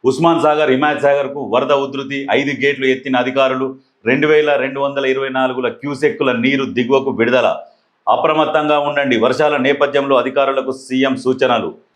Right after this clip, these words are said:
అధికారులు కూడా రెడీగా ఉండాలి. ఎక్కడ ఏం జరుగుతుంది, వెంటనే చర్యలు తీసుకుంటేందుకు అధికారులకు కూడా ఆదేశాలు జారీ చేసిర్రు. కానీ ప్రజలు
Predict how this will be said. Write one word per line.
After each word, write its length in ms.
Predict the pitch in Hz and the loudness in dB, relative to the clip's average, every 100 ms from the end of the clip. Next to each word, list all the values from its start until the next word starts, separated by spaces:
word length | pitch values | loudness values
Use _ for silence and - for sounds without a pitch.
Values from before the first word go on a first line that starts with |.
| - 113 | -4 -2
అధికారులు 440 | 143 156 151 147 143 | 0 0 -2 -2 0
కూడా 120 | 147 131 | 0 0
రెడీగా 240 | 135 127 123 | 0 -2 0
ఉండాలి. 220 | 113 110 120 | 0 0 -2
ఎక్కడ 280 | - 160 147 131 131 | -2 -2 0 0 -2
ఏం 80 | 135 | 0
జరుగుతుంది, 480 | 127 131 117 127 156 170 | 0 0 0 0 0 2
వెంటనే 360 | 127 127 139 139 135 | 0 2 0 0 0
చర్యలు 280 | 127 131 131 123 | 0 0 0 -2
తీసుకుంటేందుకు 560 | 113 127 117 117 123 113 | -2 -2 0 0 0 0
అధికారులకు 480 | 123 131 123 123 110 | 2 0 0 -2 2
కూడా 120 | 123 110 | 2 2
ఆదేశాలు 420 | 127 127 120 113 110 | 0 0 0 0 0
జారీ 200 | 107 117 110 | 0 0 -2
చేసిర్రు. 380 | 107 110 104 131 - _ - | -2 -2 -2 -4 -6 _ -2
కానీ 160 | 147 - | 0 0
ప్రజలు 260 | 135 156 | 0 0